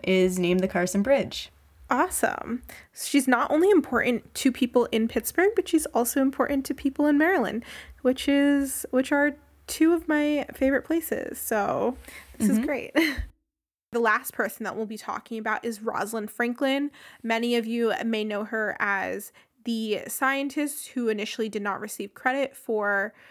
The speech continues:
Speaker 2: her research that was crucial to determining the structure of D N A. She is commonly associated with Watson and Crick, who did receive the Nobel Prize for the discovery of D N A. So Rosalind Franklin was born on July twenty-fifth,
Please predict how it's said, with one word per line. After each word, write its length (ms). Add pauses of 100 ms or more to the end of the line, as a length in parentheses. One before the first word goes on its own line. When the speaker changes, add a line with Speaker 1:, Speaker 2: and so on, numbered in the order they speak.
(140)
Speaker 2:
her 720 (460)
research 640
that 220
was 180
crucial 520
to 180
determining 680
the 220
structure 540 (100)
of 320 (340)
D 200
N 80
A. 400
She 280
is 140
commonly 680
associated 720
with 300
Watson 400
and 180
Crick, 380 (280)
who 180
did 340
receive 440
the 40
Nobel 460
Prize 520
for 160
the 120
discovery 500
of 140
D 160
N 80
A. 280 (380)
So 200
Rosalind 440
Franklin 400
was 140
born 380
on 300
July 420
twenty-fifth, 680